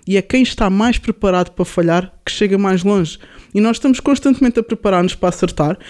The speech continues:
Nós imaginamos e criamos expectativas perfeitas de como as coisas vão acontecer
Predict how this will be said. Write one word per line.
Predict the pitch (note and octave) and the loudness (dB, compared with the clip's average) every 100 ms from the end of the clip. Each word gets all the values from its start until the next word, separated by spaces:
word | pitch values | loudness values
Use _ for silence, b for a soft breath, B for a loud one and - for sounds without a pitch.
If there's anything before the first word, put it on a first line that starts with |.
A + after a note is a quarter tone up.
| B | B
Nós | - F#3+ | -2 0
imaginamos | G#3+ A#3 G#3 G3+ G3 A3 F3 | 2 2 2 2 2 0 0
e | F#3+ | -2
criamos | F#3+ G3+ A3 - | -2 0 0 -2
expectativas | - G3+ - F#3 G3+ F#3+ F#3+ | -2 -4 -2 0 0 0 -2
perfeitas | F#3+ - G3 F#3+ F#3+ | -4 -2 -2 -2 -2
de | F3 | -4
como | F3 G3 F#3+ | -2 0 0
as | F3+ | 0
coisas | G3 F#3 F3 | 0 2 0
vão | F3+ F3+ | 2 0
acontecer | F3 F#3 - D#3+ F#3+ | 0 -2 -2 0 0